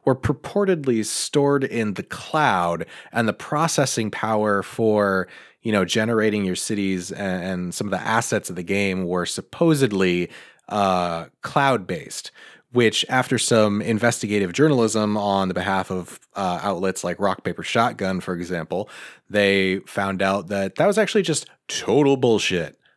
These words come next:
Um, and then, you know, the, the spokespeople for, for E A,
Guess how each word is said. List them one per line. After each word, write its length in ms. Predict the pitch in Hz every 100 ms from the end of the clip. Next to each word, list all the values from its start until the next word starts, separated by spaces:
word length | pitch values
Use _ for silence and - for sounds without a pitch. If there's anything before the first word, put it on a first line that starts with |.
| _ _ _ -
Um, 440 | 104 101 98 98 -
and 200 | 127 135
then, 480 | 135 131 127 123 95
you 100 | 120
know, 220 | 110 104
the, 460 | 101 101 95 92 -
the 240 | - 98 95
spokespeople 800 | - - 123 - - 101 95 92
for, 540 | - 95 92 90 87 - _ _ -
for 180 | 110
E 200 | - 101
A, 380 | 98 92 92 87